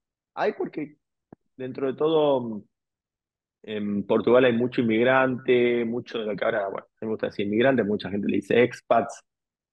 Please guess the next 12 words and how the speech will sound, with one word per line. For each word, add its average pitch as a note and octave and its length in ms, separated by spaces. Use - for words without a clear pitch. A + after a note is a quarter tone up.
hay A2+ 200
mucho C3 400
de C3 160
eso D3+ 360
y C3+ 160
entre A#2 280
esa B2+ 200
comunidad B2+ 680
hay B2+ 260
bastante G#2+ 1700
gente G#2+ 300
cripto, A2+ 640